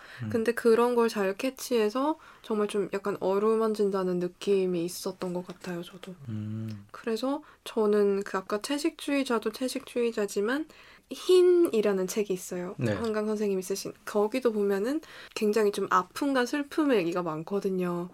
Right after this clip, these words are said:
Speaker 1: 음.
Speaker 2: 근데 오히려 좀 그런 내용을 이렇게 얘기를 해줌으로써 좀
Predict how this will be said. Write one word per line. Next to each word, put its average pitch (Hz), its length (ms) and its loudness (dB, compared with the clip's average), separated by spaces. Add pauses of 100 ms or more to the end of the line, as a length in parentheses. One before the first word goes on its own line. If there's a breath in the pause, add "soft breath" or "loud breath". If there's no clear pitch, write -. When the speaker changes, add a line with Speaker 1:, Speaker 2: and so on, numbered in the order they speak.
(120)
Speaker 1:
음. 110 60 -6
Speaker 2:
근데 247 540 -2
오히려 214 480 6
좀 202 300 0
그런 226 840 2 (140)
내용을 208 840 6
이렇게 180 600 -6 (420 loud breath)
얘기를 214 400 2
해줌으로써 247 680 -2
좀 196 160 -4